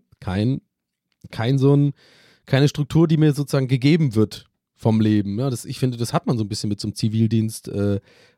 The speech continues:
weil, ne, da hast du einen Termin, da geht's los nach dem Abi und dann hast du ein Jahr, ne,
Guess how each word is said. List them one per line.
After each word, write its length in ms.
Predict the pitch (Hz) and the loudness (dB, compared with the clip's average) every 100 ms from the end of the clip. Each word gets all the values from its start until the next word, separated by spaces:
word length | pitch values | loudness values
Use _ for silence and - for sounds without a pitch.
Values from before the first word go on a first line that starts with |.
| _ | _
weil, 380 | 117 107 104 107 | 0 2 2 0
ne, 200 | - 147 | -2 -2
da 80 | 117 | 0
hast 180 | 147 - | 0 0
du 40 | |
einen 60 | 117 | 0
Termin, 280 | 120 113 170 | 0 2 2
da 80 | |
geht's 240 | 135 123 - | 0 -2 -2
los 220 | 123 156 | -2 0
nach 120 | 151 | 0
dem 100 | 151 | 0
Abi 260 | 131 156 170 | 0 0 0
und 100 | 143 | 0
dann 220 | 143 139 | -2 -2
hast 160 | 156 - | -4 -2
du 60 | |
ein 40 | 127 | -2
Jahr, 280 | 120 151 | 0 -2
ne, 200 | 143 175 | -2 -2